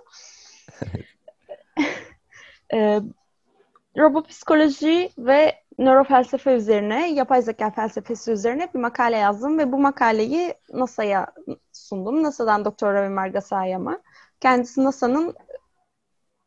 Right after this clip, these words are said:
Speaker 2: baş mühendisi, uzay sistemleri ve, e, uzay mekiği projelerinde çalışan ve uzaya yüzden fazla roket ve pek çok astronot göndermiş bir mühendis.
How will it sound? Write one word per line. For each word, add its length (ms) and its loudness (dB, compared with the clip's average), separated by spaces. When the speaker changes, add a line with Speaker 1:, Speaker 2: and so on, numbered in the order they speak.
Speaker 2:
baş 300 2
mühendisi, 720 -4
uzay 280 4
sistemleri 1040 -4
ve, 440 -2
e, 300 0
uzay 360 0
mekiği 560 -6
projelerinde 640 2
çalışan 640 -2
ve 160 2
uzaya 600 2
yüzden 380 4
fazla 600 2
roket 720 -2
ve 140 4
pek 220 2
çok 160 0
astronot 560 0
göndermiş 560 2
bir 80 -6
mühendis. 600 -8